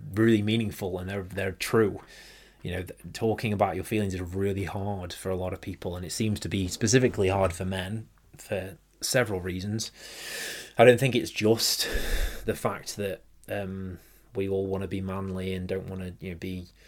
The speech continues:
talking about our emotions and don't wanna be struggling with anything, or at least let anyone know that we're struggling with anything. I think it's also the fact that we don't want, we don't necessarily know the words to explain it. Um,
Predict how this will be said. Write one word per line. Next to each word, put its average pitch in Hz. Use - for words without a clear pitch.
talking 101
about 95
our 95
emotions 98
and 92
don't 101
wanna 92
be 92
struggling 95
with 92
anything, 95
or 92
at 92
least 101
let 101
anyone 95
know 98
that 95
we're 78
struggling 90
with 90
anything. 95
I 110
think 110
it's 101
also 107
the 98
fact 78
that 92
we 107
don't 101
want, 101
we 113
don't 110
necessarily 107
know 113
the 110
words 110
to 98
explain 120
it. -
Um, 92